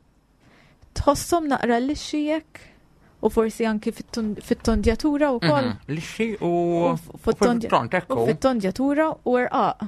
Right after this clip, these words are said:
Speaker 2: Irqaq, eżatt.
Speaker 1: Dak kollu għax ikun qed jittiekol,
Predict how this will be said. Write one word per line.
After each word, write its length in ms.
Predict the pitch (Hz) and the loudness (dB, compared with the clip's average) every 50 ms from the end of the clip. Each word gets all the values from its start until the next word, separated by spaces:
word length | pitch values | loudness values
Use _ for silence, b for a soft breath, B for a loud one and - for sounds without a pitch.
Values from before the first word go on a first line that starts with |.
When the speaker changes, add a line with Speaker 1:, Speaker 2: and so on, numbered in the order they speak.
| - - - _ _ | -10 -14 -20 _ _
Speaker 2:
Irqaq, 340 | 151 147 147 165 160 131 - | -4 -2 0 0 -2 0 0
eżatt. 500 | - 147 143 147 147 113 101 - - 120 113 107 101 | 0 0 2 2 2 2 0 -2 -4 -4 -4 -4 -2
Speaker 1:
Dak 240 | - - 392 370 - | 0 0 0 0 0
kollu 340 | - 262 220 208 208 202 202 | 2 2 4 4 4 2 2
għax 160 | 233 247 - 294 | 2 0 -4 -6
ikun 220 | 285 - 311 269 | -6 -4 -4 -4
qed 340 | - - 240 196 - - - - - | -2 -4 -4 -6 -8 -14 -20 -18 -14
jittiekol, 800 | - 226 233 190 - - - 302 311 294 269 - 285 320 370 381 | -8 -8 -8 -8 -8 -6 -4 -2 -2 -2 0 0 0 0 0 -2